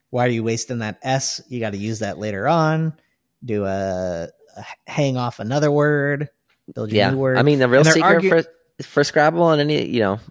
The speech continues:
Speaker 2: or Words with Friends for the, for the young kids, you know,
Speaker 1: Mm-hmm.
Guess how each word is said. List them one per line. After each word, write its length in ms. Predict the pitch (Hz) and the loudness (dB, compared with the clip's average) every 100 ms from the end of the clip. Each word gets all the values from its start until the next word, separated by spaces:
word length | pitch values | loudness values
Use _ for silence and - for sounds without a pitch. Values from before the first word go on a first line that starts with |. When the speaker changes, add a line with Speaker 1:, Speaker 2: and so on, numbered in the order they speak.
| - | -6
Speaker 2:
or 240 | 113 101 90 | 2 4 4
Words 340 | 82 113 110 | 4 4 4
with 100 | 113 - | 0 -2
Friends 500 | 98 101 113 113 - | -2 -2 -4 -6 -8
for 200 | - 107 | -6 -4
the, 280 | 104 98 - | -2 -4 -6
for 100 | 101 | -8
the 80 | 101 | -4
young 220 | 98 107 | -4 -4
kids, 520 | 113 123 127 156 - - _ _ | -4 -4 -4 -6 -10 -12 _ _
you 80 | 101 | -8
know, 80 | 92 | -8
Speaker 1:
Mm-hmm. 300 | 120 123 | -8 -8